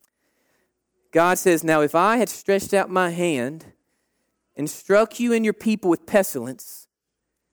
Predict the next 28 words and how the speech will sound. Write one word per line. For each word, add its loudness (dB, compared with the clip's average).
then 0
you 0
would 4
have -4
been -4
cut -2
off 2
from -4
the 0
earth. -4
But 4
indeed, 0
for 0
this 2
purpose, 0
I 0
have 2
raised 0
you 2
up, 0
that 2
I 2
may 2
show 0
my 2
power 0
in -4
you, -6